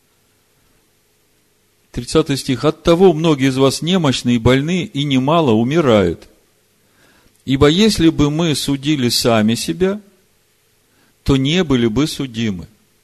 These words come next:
Будучи же судимы, наказываемся от Господа, чтобы не быть осуждёнными с миром».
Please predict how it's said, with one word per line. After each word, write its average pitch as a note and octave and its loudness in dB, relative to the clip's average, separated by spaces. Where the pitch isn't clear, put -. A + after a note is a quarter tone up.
Будучи C#3 0
же G#2 -4
судимы, E3+ 0
наказываемся A#2+ 0
от G2 -6
Господа, D#3+ 0
чтобы G#2 -4
не B2+ -2
быть D3+ -8
осуждёнными G2+ -6
с - -14
миром». - -16